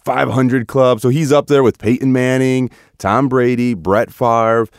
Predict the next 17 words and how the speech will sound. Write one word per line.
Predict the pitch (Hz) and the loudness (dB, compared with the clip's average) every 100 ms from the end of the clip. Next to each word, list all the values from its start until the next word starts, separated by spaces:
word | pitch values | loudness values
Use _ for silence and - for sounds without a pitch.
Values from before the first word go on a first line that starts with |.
| _ _ _ | _ _ _
and | 69 73 | -14 -6
good | 78 107 127 | 0 4 4
old | 123 127 127 127 101 | 4 4 4 2 -2
Drew | 92 117 123 | 0 0 2
Brees. | 110 107 95 92 - | 2 2 2 0 -2
I, | 151 - | -4 0
I | 156 | 0
like | 147 131 | 2 0
Drew | 110 113 | -2 -4
Brees. | 98 87 | -2 0
I | 104 | 0
like | 123 131 | 0 0
what | 123 | -2
he's | 98 | 0
doing | 113 117 113 | 0 2 2
this | 107 113 | -2 -2
year. | 113 113 110 | 0 2 2